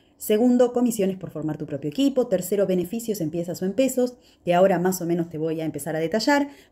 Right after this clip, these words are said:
Manejas tus horarios, amoldás el emprendimiento más o menos a tu vida y tu rutina. Lo que sí es importante que sepas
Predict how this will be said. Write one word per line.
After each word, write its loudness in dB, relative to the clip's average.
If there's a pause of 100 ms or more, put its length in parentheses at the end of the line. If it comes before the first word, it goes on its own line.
Manejas 2
tus -6
horarios, 4
amoldás -2
el -4
emprendimiento -2
más 0
o -2
menos -2
a -8
tu -6
vida -2
y -2
tu -2
rutina. 2
Lo 0
que -8
sí -2
es -4
importante -2
que -6
sepas -4